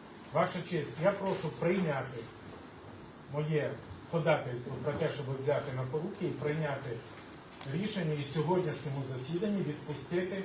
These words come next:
Червінського додому. Тому що позавчора і вчора вся країна святкувала, ваша честь, Червінський на волі. І сьогодні ранком вони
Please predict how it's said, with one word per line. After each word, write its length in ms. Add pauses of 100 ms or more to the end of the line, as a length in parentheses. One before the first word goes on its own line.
(920)
Червінського 600
додому. 300 (1040)
Тому 200
що 140 (100)
позавчора 580
і 160
вчора 400
вся 200 (120)
країна 380 (260)
святкувала, 800
ваша 300 (100)
честь, 240 (300)
Червінський 640
на 100
волі. 220 (1300)
І 80
сьогодні 480
ранком 440
вони 480